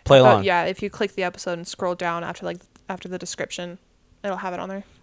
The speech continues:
Speaker 1: Yeah, so I don't know. What would you guys do if, if you had only keep five things? Obviously, it's, like, it's different per person, you know? It's probably even
Speaker 2: Right.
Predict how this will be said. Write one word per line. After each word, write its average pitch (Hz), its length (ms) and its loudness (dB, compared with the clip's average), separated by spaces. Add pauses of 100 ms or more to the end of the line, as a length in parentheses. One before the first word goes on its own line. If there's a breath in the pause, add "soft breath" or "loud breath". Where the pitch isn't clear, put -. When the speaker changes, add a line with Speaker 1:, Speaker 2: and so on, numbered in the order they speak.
Speaker 1:
Yeah, 117 140 4
so 104 320 6
I 120 60 6
don't 160 80 6
know. 110 260 4 (140)
What 160 220 6
would 185 140 10
you 160 80 6
guys 120 260 10
do 104 160 2
if, - 200 -8 (100)
if 117 220 -6
you 104 60 2
had 101 100 0
only 98 220 -4
keep - 240 -6
five 92 260 2
things? 92 360 -10 (200 loud breath)
Obviously, 175 320 10
it's, 123 160 4
like, 120 140 4
it's - 100 -8
different 139 300 0
per 107 100 4
person, 160 400 2
you 92 60 -4
know? 110 180 -2 (420 soft breath)
It's 143 140 8
probably 190 280 12
even 143 180 6
Speaker 2:
Right. 190 360 -4